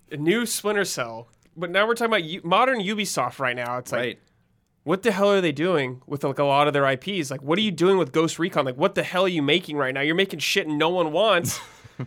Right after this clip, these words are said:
Speaker 1: And I feel like they're gonna do something stupid with that with Splinter Cell.
Speaker 3: Right.
Speaker 1: Like, it's so easy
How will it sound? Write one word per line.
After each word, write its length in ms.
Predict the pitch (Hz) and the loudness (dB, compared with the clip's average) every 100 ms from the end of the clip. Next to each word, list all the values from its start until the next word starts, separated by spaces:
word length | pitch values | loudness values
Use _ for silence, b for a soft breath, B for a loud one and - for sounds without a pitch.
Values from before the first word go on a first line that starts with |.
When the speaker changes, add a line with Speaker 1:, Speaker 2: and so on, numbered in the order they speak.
| 117 110 | -10 -12
Speaker 1:
And 240 | - 214 | 0 4
I 80 | 208 | 4
feel 220 | 202 262 | 4 4
like 120 | 247 220 | 4 6
they're 120 | 214 | 6
gonna 120 | 208 | 6
do 120 | 196 | 2
something 240 | 220 220 202 | 0 -2 0
stupid 460 | - - 285 233 208 | 0 2 4 4 2
with 120 | 214 | 4
that 100 | 233 | 2
with 100 | 233 | 2
Splinter 320 | - 320 285 | 0 2 2
Cell. 420 | - 147 120 - _ | 2 0 -2 -6 _
Speaker 3:
Right. 320 | 87 90 90 - | -6 -4 -4 -4
Speaker 1:
Like, 140 | 262 240 | -2 0
it's 120 | - | -2
so 400 | - 330 294 285 - | 0 0 0 -2 -12
easy 960 | 294 339 349 339 254 277 233 139 - | -8 -2 0 0 0 0 -2 -4 -8